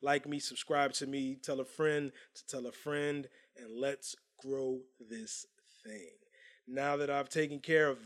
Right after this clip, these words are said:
that, it is now time for the message of the week.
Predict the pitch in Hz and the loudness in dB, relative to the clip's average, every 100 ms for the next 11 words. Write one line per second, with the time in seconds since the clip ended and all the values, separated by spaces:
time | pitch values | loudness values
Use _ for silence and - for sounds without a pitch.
0 | 107 113 202 247 208 - 180 160 151 165 | -6 12 12 12 12 8 4 6 6 6
1 | 156 - - 233 233 202 180 175 - 220 | 6 4 10 12 12 12 12 6 2 8
2 | 277 214 165 160 156 170 - - - 123 | 12 12 12 12 12 10 4 -20 -10 -2
3 | 190 196 180 226 269 - 147 156 170 - | 2 2 8 12 12 10 2 0 0 0
4 | - - _ _ _ - 226 151 143 160 | -2 -4 _ _ _ 6 8 8 6 2
5 | 180 226 _ _ _ 165 196 262 349 311 | -4 -8 _ _ _ 0 4 6 8 8
6 | - - | 4 -12